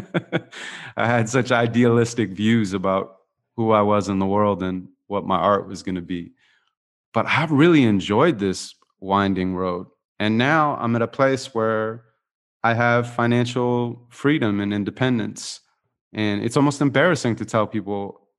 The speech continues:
what my rate is. You know, <laughs> someone was asking me the other day, and my manager wasn't around, so I literally answered myself, and it was, like, kind of embarrassing,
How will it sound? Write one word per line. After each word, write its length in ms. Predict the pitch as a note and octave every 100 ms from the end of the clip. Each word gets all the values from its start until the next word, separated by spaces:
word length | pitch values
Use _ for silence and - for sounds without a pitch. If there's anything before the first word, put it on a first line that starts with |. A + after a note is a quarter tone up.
| _ _
what 180 | A#2+ A2
my 160 | A2
rate 300 | G#2 G#2 G#2
is. 440 | F#2+ F#2 G#2+ - - _ _ -
You 100 | A#2
know, 80 |
<laughs> 80 | C3+
someone 220 | D3 C#3
was 140 | C#3 A#2
asking 360 | B2+ B2+ C3
me 100 | B2+
the 140 | A#2+ A2+
other 160 | A2
day, 320 | G#2+ A#2+ A#2 G#2+
and 140 | G#2+ - - _ -
my 100 | A#2+
manager 380 | B2+ C3+ C3 B2
wasn't 260 | B2 A#2+
around, 360 | A#2+ B2+ C3 A#2+
so 120 | B2
I 120 | A2
literally 420 | A2+ A2+ A2+ G#2+ A2
answered 280 | A2 A2+
myself, 400 | G2+ G#2+ - C3+
and 100 | B2
it 20 | D3+
was, 160 | D#3+
like, 320 | G#3+ C4 _
kind 160 | - A3
of 60 | A3
embarrassing, 720 | G#3 F#3 D4+ G#3 - A2